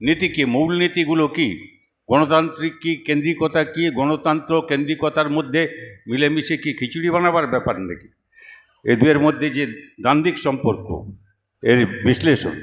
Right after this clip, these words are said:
ব্যাখ্যা বুঝেছি এখানে। তারপরে কে বলে, আহ, মানে এই চারটা যে বিষয় আমি বললাম যে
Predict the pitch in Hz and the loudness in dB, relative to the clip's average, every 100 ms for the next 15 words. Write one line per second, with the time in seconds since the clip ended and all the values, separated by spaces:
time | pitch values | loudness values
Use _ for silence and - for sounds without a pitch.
0 | - - 135 - 92 - - _ _ _ | -12 -4 -4 -2 -8 -8 -16 _ _ _
1 | _ _ _ 104 151 180 160 175 160 151 | _ _ _ 0 2 4 2 -2 -2 -4
2 | 127 - _ _ _ _ _ _ _ _ | -10 -20 _ _ _ _ _ _ _ _
3 | _ - 220 170 180 143 120 - - - | _ 2 4 4 4 2 -4 -14 -18 -20
4 | _ _ _ - 131 127 113 92 87 - | _ _ _ 0 4 6 4 0 -8 -16
5 | - _ _ - 110 107 92 101 101 - | -20 _ _ 0 4 4 2 -4 -10 -14
6 | 113 107 104 - - _ _ _ _ - | -12 -10 -10 -16 -20 _ _ _ _ -18
7 | - 120 120 113 98 107 123 127 113 98 | -10 0 2 2 0 -4 0 0 0 -4
8 | - - - _ _ _ _ - 135 139 | -12 -20 -20 _ _ _ _ -2 -2 0
9 | 135 131 101 135 170 127 110 113 104 101 | 0 0 0 0 2 2 0 -2 -2 -2
10 | 147 127 | -4 -4